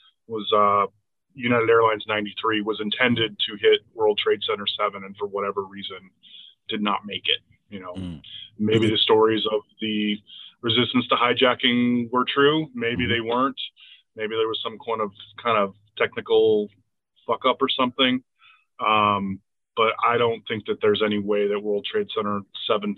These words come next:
Speaker 1: fell. Um, and I think that the, the, the analysis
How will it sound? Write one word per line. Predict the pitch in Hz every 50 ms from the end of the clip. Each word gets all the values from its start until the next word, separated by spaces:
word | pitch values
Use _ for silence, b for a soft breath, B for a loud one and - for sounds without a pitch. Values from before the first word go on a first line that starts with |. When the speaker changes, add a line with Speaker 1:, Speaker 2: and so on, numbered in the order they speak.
| - - -
Speaker 1:
fell. | 117 110 107 107 107 104 104 B B B B B B B B B B B B _ - 113
Um, | 113 110 107 104 104 101 101 98 101 101 - _ _ _ - -
and | 143 135
I | 135
think | 123 - 175 160 147
that | 143 -
the, | 127 120 117 123 127 -
the, | - 113 117 123 - -
the | 127 123
analysis | 120 123 123 123 123 123 117 - -